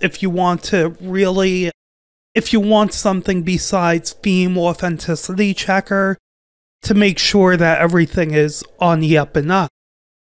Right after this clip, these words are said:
Overall, the biggest thing now is that with these themes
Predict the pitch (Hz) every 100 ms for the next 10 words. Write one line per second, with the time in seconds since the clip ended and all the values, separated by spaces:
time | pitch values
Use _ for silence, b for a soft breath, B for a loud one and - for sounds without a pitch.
0 | _ - 233 262 320 262 220 202 180 170
1 | 175 _ _ _ _ _ _ _ - 220
2 | 247 294 269 - 220 202 185 170 165 165
3 | - 190 175 165 - 175 190 - 208 202
4 | 202 190 - - 175 170 190 208 202